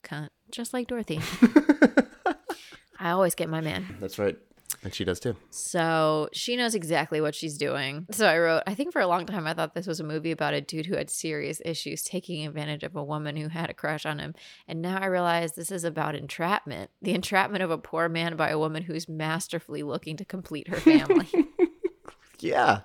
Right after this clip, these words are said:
Speaker 2: that's it. I mean, I, at this same moment in the movie, I wrote down too, like, I'm, like, worried that the take from a lot of people is that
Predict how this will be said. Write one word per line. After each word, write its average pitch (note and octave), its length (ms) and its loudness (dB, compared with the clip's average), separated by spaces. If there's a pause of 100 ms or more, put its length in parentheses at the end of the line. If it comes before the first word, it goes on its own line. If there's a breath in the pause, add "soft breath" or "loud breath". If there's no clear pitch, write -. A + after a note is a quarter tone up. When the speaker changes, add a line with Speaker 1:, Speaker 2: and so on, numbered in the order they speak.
(120)
Speaker 2:
that's F3+ 260 2
it. A#3 180 8
I C#3 60 6
mean, G3 220 8 (260 loud breath)
I, - 140 6 (180)
at C3+ 160 2
this F#3+ 160 2
same D#3+ 280 4
moment C#3 340 4
in G#2 140 2
the G#2 140 -2 (540)
movie, G#2+ 300 0
I D3 160 4
wrote B2 240 4
down G#2+ 160 -2
too, C#3+ 180 -2
like, G2+ 220 0 (160 loud breath)
I'm, C3 100 4
like, C#3 160 6
worried B2 540 8
that A2+ 180 4
the G#2+ 80 0
take - 560 -2
from G#2 220 -2
a - 20 2
lot F#2+ 160 4
of F#2+ 80 -4
people A#2+ 320 -2
is G2 200 0
that - 280 0